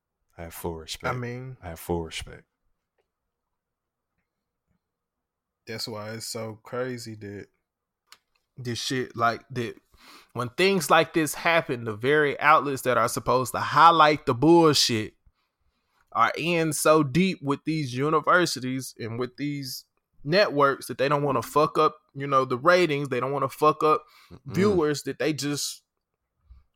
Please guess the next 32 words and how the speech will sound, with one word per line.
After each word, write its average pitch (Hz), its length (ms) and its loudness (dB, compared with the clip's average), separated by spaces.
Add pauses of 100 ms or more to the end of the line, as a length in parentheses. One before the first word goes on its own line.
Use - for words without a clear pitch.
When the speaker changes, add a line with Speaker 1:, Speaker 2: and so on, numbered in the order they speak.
(160)
Speaker 2:
turn 143 260 4
a 135 60 0
blind 151 420 2
eye. 170 240 6
Like, 127 300 2 (100)
I 247 200 8
knew, 196 560 0 (1000)
I 320 160 8
knew 277 220 4
I 226 160 10
was 196 280 6
kinda 156 680 2 (240)
straight 185 480 6
on 151 240 -2
E 170 180 -2
S 151 200 2
P 170 320 -2
N 165 300 -4 (800)
when 135 360 -2 (480)
the 131 100 -10
Colin 165 340 2
Kaepernick 170 500 -2
shit 180 200 -2
started 175 300 2
happening. 170 440 -2 (480)
And 165 180 2
you 269 120 6
had 196 340 6
people 180 320 -2
who 170 100 4
were 156 160 2
doing 139 280 -4